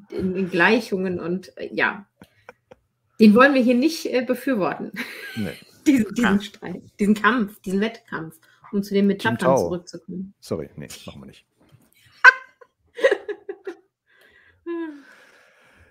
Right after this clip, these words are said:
Speaker 2: Ja, schön, Lambert, vielen Dank. Da hast du uns ein, ein sehr, äh,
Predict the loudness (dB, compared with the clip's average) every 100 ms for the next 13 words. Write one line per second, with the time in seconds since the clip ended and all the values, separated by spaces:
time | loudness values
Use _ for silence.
0 | 0 2 4 4 6 6 4 2 0 0
1 | 2 2 0 -4 -6 -6 -6 -6 -6 -4
2 | -2 -2 -2 -4 -4 -2 0 0 -2